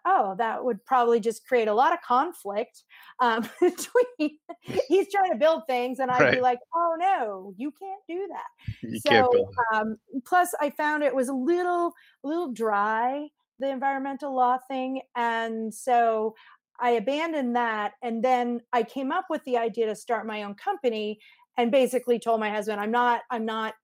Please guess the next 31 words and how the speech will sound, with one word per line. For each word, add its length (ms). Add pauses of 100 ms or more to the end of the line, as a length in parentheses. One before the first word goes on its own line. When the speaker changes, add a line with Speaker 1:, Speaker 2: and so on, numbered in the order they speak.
Speaker 1:
um, 500
I'm 80
not 180
sitting 340
for 380
the 120
Arizona 500
bar. 640
I'm 140
not, 360 (220)
uh, 40
I'm 300 (340)
not 180
gonna 140
practice 460
law." 380
And 100
he 80
was 160
like, 220 (500)
Speaker 2:
Mm-hmm. 160
Speaker 1:
"Oh, 360 (480)
okay." 160 (480)
So 160
then 160
I 200 (100)
created 560 (240)
Tracklight, 800
and 200
then 300 (240)
when 400